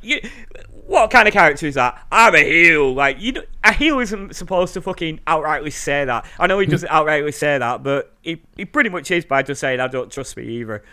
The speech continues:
Speaker 1: Yeah. Not m-, not many commentary lines to really pick out tonight, unfortunately, but that one
Speaker 2: No,
Speaker 1: just
Speaker 2: I
Speaker 1: ma-
Speaker 2: found that myself, yeah.
Speaker 1: But that one did make me chuckle.
Speaker 2: Yeah.
Speaker 1: There's more working of the leg with stomps and a chop block. Kidman attempts rallies but gets cut off each time.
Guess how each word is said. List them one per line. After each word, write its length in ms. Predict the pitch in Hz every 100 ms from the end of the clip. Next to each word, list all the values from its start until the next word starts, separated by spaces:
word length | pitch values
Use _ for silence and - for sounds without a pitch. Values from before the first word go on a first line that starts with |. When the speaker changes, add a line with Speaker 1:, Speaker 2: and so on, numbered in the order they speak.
| - - - - _ _
Speaker 1:
Yeah. 280 | 139 117 113 - _ _ _ _
Not 260 | - 202 180
m-, 240 | 190 - 190
not 180 | 220
many 320 | 185 190 180 170
commentary 500 | - 160 151 139 135
lines 380 | 127 127 120 -
to 220 | 127 123
really 240 | - 123 120
pick 200 | 127 117
out 220 | 117 117
tonight, 320 | 117 107 107
unfortunately, 600 | 104 107 117 101 110 110
but 260 | 113 123 -
that 140 | 131 117
one 80 | 107
Speaker 2:
No, 100 | 90
Speaker 1:
just 140 | 87
Speaker 2:
I 40 |
Speaker 1:
ma- 60 | -
Speaker 2:
found 220 | 95 92
that 80 | 90
myself, 420 | 87 - 90 -
yeah. 160 | 98 92
Speaker 1:
But 160 | 143 143 -
that 160 | 190 165
one 160 | 170
did 160 | 156 147
make 180 | 135 123
me 80 | 120
chuckle. 420 | - 120 110 107 - _ _ _ -
Speaker 2:
Yeah. 180 | 76 78 - _ - _ _ _
Speaker 1:
There's 160 | 170 196
more 180 | 254
working 300 | 220 196 196
of 80 | 175
the 60 | 165
leg 260 | 147 175
with 100 | 151
stomps 380 | 139 - 170 151
and 80 | 156
a 40 | 151
chop 260 | 156 -
block. 260 | 147 151 - - - -
Kidman 380 | - 196 180 180
attempts 340 | 165 180 160
rallies 300 | 156 156 156
but 160 | - 143
gets 220 | 165 -
cut 200 | - 151
off 200 | 147 131 -
each 280 | 139 -
time. 340 | - 123 123